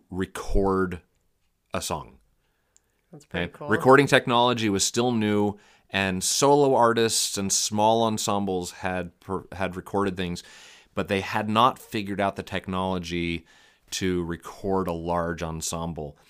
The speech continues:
Speaker 1: Uh, and so they, they experimented. So instead of microphones, they had to have these sort of large conical cones that they set up to capture the sound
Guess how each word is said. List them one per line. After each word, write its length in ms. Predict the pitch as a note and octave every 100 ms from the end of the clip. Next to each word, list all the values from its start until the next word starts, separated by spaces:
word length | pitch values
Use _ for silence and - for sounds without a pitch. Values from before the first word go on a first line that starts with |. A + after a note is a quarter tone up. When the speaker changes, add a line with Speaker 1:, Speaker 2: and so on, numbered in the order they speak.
| _ - _ -
Speaker 1:
Uh, 240 | F2+ E2
and 160 | D#2+ F2
so 140 | G2 F#2
they, 300 | F#2 F#2 F#2+
they 160 | G2
experimented. 760 | G2 - C#3 D3 A#2+ G2+ G2+ F#2+ _ - - _ _ _ - - _ _ _ _
So 440 | - B2+ A2+ A2 - -
instead 320 | A2 - C3
of 220 | A#2 G2 -
microphones, 1120 | G#2 G#2 A2+ A#2+ - G#2+ - F#2 F2+ F2+ F2+
they 100 | F#2+
had 260 | F2 A2 G#2
to 60 |
have 340 | G2 G2+ G2 F#2+
these 360 | F#2 F2 E2+ - _ _
sort 240 | - A#2+ A2+
of 360 | F#2+ E2+ - F2+
large 560 | F2+ G2+ G#2+ G#2+ G2
conical 540 | - - G#2 G#2 F2+ F#2
cones 720 | - - G2+ G2 F#2 E2+ E2
that 120 | F2
they 100 | E2+ F2
set 260 | - F#2+
up 120 | F#2 -
to 80 |
capture 440 | - - G2 - F2+
the 80 | F2
sound 600 | - F#2+ F#2+ F#2 F2